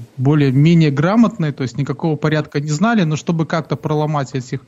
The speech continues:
э, сволочей, они просто рубили деревья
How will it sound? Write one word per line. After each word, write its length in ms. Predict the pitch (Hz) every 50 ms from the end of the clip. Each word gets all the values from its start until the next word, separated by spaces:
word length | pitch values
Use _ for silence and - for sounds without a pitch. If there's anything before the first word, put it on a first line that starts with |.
| _ - - - - - - - - - - - - - - -
э, 760 | 147 135 139 139 139 135 135 135 135 135 135 135 135 135 131 120
сволочей, 720 | - - - 147 147 143 151 147 - - 233 254 254 190 156
они 180 | 147 165 185
просто 340 | 180 - 180 170 - - 160
рубили 500 | 165 170 160 165 160 151 175 185 170 165
деревья 640 | 139 123 139 151 180 214 254 254 202 175 151 131 117